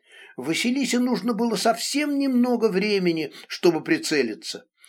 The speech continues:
и никакая палка не могла её остановить. И сама Василиса была в этом уверена, и Лилька так подумала, поэтому бросилась на утёк. Когда Василиса выбралась из машины,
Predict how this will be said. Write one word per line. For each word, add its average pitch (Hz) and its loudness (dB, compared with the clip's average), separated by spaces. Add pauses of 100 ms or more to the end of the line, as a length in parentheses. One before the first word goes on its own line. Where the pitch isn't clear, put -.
(140)
и 233 0
никакая 233 4
палка 151 2 (180)
не 143 0
могла 127 2
её 110 -2
остановить. 95 -8 (720)
И 196 -2
сама 247 2
Василиса 202 -2
была 170 4
в 175 0
этом 165 0
уверена, 143 -2 (220)
и 240 4
Лилька 190 0
так 185 4
подумала, 151 2 (240)
поэтому 185 4
бросилась 135 0
на 123 -2
утёк. 110 -6 (840)
Когда 226 4
Василиса 226 0
выбралась 185 -2
из 147 -2
машины, 165 -4